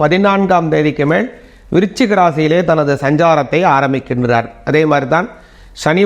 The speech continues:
பகவான் இந்த மாதம் முழுவதுமாகவே வக்கர கதியிலே செல்லுகின்றார், கும்ப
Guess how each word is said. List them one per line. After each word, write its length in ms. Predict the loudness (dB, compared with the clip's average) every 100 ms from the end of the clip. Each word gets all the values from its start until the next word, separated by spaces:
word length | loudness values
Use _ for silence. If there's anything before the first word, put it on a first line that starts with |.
| 0
பகவான் 340 | 0 0 0 0
இந்த 120 | 0 0
மாதம் 300 | 0 0 -2 -2
முழுவதுமாகவே 880 | 0 2 2 2 0 0 0 0 -2 -2 -4
வக்கர 320 | -2 0 0 0
கதியிலே 480 | -2 0 0 2 0 0
செல்லுகின்றார், 600 | -2 0 0 0 0 -2 -6 -8 -4
கும்ப 240 | 0 0